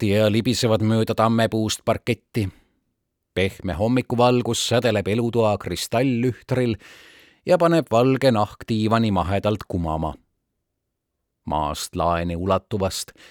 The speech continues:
hõbedaselt inkrusteeritud raamiga peeglist paistab magav kaunitar,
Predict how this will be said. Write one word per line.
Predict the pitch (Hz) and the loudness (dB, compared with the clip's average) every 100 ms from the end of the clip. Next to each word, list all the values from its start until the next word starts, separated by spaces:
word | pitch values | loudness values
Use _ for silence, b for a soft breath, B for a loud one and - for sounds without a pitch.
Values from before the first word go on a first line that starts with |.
| b b b b - | b b b b 0
hõbedaselt | 139 127 120 - 117 107 | 2 2 2 2 0 0
inkrusteeritud | 113 - 104 - 123 123 117 110 101 | -2 -2 -4 -2 2 2 0 -2 0
raamiga | 110 113 107 95 | 2 2 2 0
peeglist | 131 165 160 135 139 - - - - | 2 2 0 0 -4 -4 -10 -16 -2
paistab | 135 120 - 143 135 - B | 0 0 -2 -6 -8 -10 B
magav | 85 101 113 113 110 | 0 2 4 2 0
kaunitar, | - 90 95 95 - - 98 90 | 0 0 0 -2 -6 -4 -2 -2